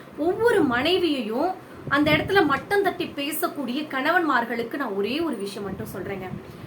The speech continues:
நம்ம அம்மா இருக்காங்க பாத்தீங்களா, அவங்களோட இடத்த யாருமே ஃபில் பண்ணவே முடியாது. ஏன்னா நாம நம்ம அம்மாவுடைய கருவுல இருக்கிற வரை, இருக்கிறதுல இருந்து நாம பிறக்கிற வரைக்கும், நம்ம வளர்ற வரைக்குமே நம்ம முகம் எப்படி இருக்குன்னு கூட தெரியாம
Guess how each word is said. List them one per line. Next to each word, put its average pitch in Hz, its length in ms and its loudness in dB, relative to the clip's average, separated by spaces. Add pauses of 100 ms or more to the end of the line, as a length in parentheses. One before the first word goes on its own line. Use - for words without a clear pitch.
(140)
நம்ம 277 260 4
அம்மா 311 300 4
இருக்காங்க 226 360 0
பாத்தீங்களா, 202 500 -4 (340)
அவங்களோட 330 360 6
இடத்த 254 600 2 (180)
யாருமே 294 720 8
ஃபில் 330 380 -4
பண்ணவே 240 360 0
முடியாது. 202 360 -4 (440)
ஏன்னா 285 580 4 (300)
நாம 294 380 8 (200)
நம்ம 285 260 2
அம்மாவுடைய 330 600 4
கருவுல 294 500 2
இருக்கிற 320 340 0
வரை, 247 420 0
இருக்கிறதுல 262 520 0
இருந்து 247 480 0 (320)
நாம 330 260 6
பிறக்கிற 359 640 4
வரைக்கும், 254 460 0
நம்ம 262 380 2
வளர்ற 359 300 8
வரைக்குமே 262 720 0 (340)
நம்ம 294 280 6
முகம் 302 420 4
எப்படி 349 340 2
இருக்குன்னு 339 420 0
கூட 349 240 0
தெரியாம 277 680 2